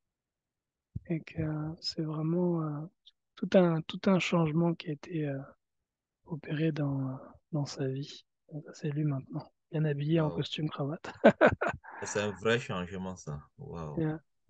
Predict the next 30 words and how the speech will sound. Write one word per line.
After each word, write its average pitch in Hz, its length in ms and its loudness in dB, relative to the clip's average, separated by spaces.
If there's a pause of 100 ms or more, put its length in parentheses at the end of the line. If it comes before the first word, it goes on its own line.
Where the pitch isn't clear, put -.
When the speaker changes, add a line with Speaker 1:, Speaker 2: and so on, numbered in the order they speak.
(120)
Speaker 1:
yeah. 156 160 -6 (880)
Et, 156 260 2
euh, 147 180 2
cette 151 240 0
femme-là, 202 500 12
qui, 151 320 -4
euh, 135 160 -4 (400)
cette - 200 -10
femme-là, 160 260 4
elle 190 120 6
n'est 160 120 0
même 160 60 2
pas 180 100 0
chrétienne. 190 480 0 (1200)
Elle 165 100 -2
n'est 156 100 2
même, 156 160 2
je - 60 -2
suis - 80 8
en 180 80 12
contact 180 360 6
avec 165 220 6
un 160 100 2
frère 196 260 4
qui 147 120 -4
travaille 151 380 2
là-bas 160 220 2
au 170 80 4
Nigeria, 151 500 4
puis, 127 260 -8